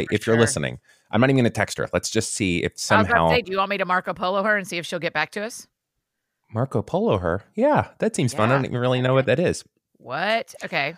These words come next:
Speaker 1: well, let me just
Speaker 2: I don't need, you know, I'm gonna tell you this before you tell me what Marco Polo is.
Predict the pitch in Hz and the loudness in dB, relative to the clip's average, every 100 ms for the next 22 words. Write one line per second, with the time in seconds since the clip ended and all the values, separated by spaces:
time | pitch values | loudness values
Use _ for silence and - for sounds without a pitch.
0 | - 160 160 - _ _ - 175 180 156 | -12 -10 -10 -10 _ _ -18 -16 -14 -16
1 | - _ - 107 101 104 90 - _ _ | -18 _ -4 2 4 4 2 -4 _ _
2 | 98 82 65 - 104 110 - 104 - 110 | -6 -2 -2 2 2 2 2 0 4 4
3 | 101 95 - 90 98 98 92 107 90 87 | 4 2 0 -4 0 0 0 0 0 0
4 | 87 87 87 85 98 90 90 90 95 107 | 0 -2 0 -2 0 2 4 4 2 2
5 | - | -2